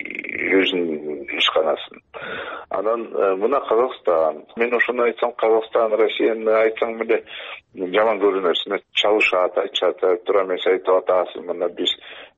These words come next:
ал-, алардан сомун кылабыз", — деп. Эми сомун кылса болот, бирок эми кичине ойлонуш керек да. Бизде эл даяр эмес экен. Э, салыкчылар өзүлөр даяр эмес.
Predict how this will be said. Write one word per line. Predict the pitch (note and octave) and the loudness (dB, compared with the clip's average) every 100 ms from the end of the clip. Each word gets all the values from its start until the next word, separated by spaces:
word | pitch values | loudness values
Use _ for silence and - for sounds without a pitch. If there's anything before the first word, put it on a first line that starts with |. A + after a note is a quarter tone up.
| - | -2
ал-, | F2 F2 - | 2 2 2
алардан | - F#2 F#2+ F#2 F#2 E2+ - - - | 2 4 4 4 0 0 -4 -2 0
сомун | - G2 F#2 | 0 0 0
кылабыз", — | - F2+ E2 - | 0 2 2 0
деп. | D#2+ D#2+ _ - - _ | -6 -6 _ -20 -20 _
Эми | G#2 G#2 F#2 - - - - | 0 2 0 -4 -10 -4 2
сомун | A2+ A2+ - | 2 2 0
кылса | A#2+ A2 G#2+ | 0 2 2
болот, | A2 B2 D#3 - | 4 4 4 2
бирок | F2+ F2 - | 0 2 2
эми | E2 E2 D#2 D#2+ D#2+ | 0 -2 -10 -14 -12
кичине | F2+ - G2+ F#2 | -2 0 2 2
ойлонуш | E2+ F#2+ G#2+ G2 - | 4 4 2 0 0
керек | A2+ - | 0 0
да. | E2+ | -2
Бизде | D#2 D2+ E2+ F#2 F2 G2 | -2 -6 -6 2 4 2
эл | - | 2
даяр | F#2+ G2 F#2+ | 4 4 2
эмес | F2 D#2+ - | 0 -6 -6
экен. | D#2+ - - - _ - - - _ | -4 -2 -2 -4 _ -20 -20 -20 _
Э, | - G1+ G1+ G1+ G1+ - - | 0 2 2 0 0 -2 0
салыкчылар | G2 G2+ - G2+ G2 G2 | -2 0 0 2 2 2
өзүлөр | F#2+ G2+ F#2+ - | 0 0 2 4
даяр | G2 G2+ | 4 4
эмес. | G2+ F2 D2+ | 2 0 -2